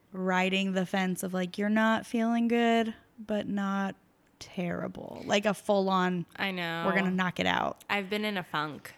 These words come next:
Speaker 2: for sure,
Speaker 1: So if I
Speaker 2: which
Speaker 1: sound a little growly today,
Speaker 2: Oh, yeah.
Speaker 1: that is why.
Speaker 2: I, I feel like I've mentally been in a funk, and then now my body is catching up because
Speaker 1: Yeah.
Speaker 2: my sinuses have been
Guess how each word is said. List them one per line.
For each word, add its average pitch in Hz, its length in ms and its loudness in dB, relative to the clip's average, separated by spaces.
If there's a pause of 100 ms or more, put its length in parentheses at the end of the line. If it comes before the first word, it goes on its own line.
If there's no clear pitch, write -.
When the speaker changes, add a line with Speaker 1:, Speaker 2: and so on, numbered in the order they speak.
(120)
Speaker 2:
for 165 160 -4
sure, - 480 -8 (260)
Speaker 1:
So 190 120 2
if 220 120 4
I 214 40 6
Speaker 2:
which 208 80 2
Speaker 1:
sound 208 220 4
a 208 60 4
little 202 220 4
growly 175 460 2
today, 180 320 0
Speaker 2:
Oh, 160 40 0
yeah. 147 240 0
Speaker 1:
that 196 160 6
is 185 160 0
why. 185 420 6 (1000)
Speaker 2:
I, 185 300 -6 (120)
I 202 260 4
feel 269 200 2
like 269 140 4
I've 202 160 0
mentally 190 500 0
been 208 180 -2
in 208 100 -2
a 214 80 0
funk, 226 600 -2
and 185 200 0
then 175 220 -2
now 160 540 2
my 165 180 -4
body 143 340 -4
is - 120 -8
catching 156 400 -8
up - 260 -8 (140)
because 165 240 -10
Speaker 1:
Yeah. 156 60 -10
Speaker 2:
my 147 200 -4
sinuses 151 680 -10
have 175 140 -8
been - 380 -10